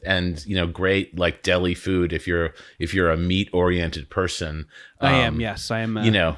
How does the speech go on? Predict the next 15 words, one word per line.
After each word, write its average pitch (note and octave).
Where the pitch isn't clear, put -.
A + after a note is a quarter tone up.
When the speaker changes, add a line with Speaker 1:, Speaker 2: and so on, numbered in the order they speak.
Speaker 2:
yes, G#2
I A2+
am D#3
a A#2
meat-based C3+
man. B2
<laughs> -
Speaker 1:
I, A2
yeah, A#2
I've, B2+
I've C#3
been, D3+
I've C3+
been D3
to, C3+